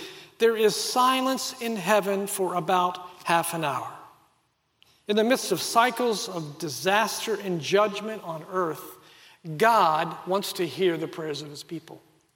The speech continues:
It's as if God is saying, "Shh, listen, my people are calling out to me.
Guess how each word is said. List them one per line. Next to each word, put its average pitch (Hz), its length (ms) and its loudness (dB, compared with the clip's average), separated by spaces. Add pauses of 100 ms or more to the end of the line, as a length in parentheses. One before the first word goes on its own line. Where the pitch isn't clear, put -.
(680)
It's 214 160 -2
as 226 180 4
if 277 320 2
God 226 260 4
is 202 120 2
saying, 196 560 -2 (380)
"Shh, - 720 -12 (2250)
listen, 160 320 -8 (1600)
my 139 140 -14
people 185 460 -8 (200)
are 143 80 -16
calling 156 420 -14
out 147 200 -16
to - 120 -20
me. 131 220 -20